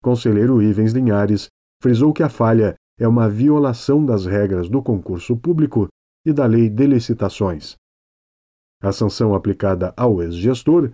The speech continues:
é de aproximadamente cinco mil e duzentos reais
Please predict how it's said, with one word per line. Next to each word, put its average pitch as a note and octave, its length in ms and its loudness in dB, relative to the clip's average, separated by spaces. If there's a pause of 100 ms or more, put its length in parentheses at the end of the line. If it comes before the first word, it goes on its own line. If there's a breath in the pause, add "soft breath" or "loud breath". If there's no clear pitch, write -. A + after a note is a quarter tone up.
(280)
é A#2+ 80 0
de A#2 180 2
aproximadamente B2+ 1160 0 (320)
cinco E3+ 520 0
mil C3+ 360 4
e D3 40 2
duzentos G#2+ 580 0
reais A#2 480 0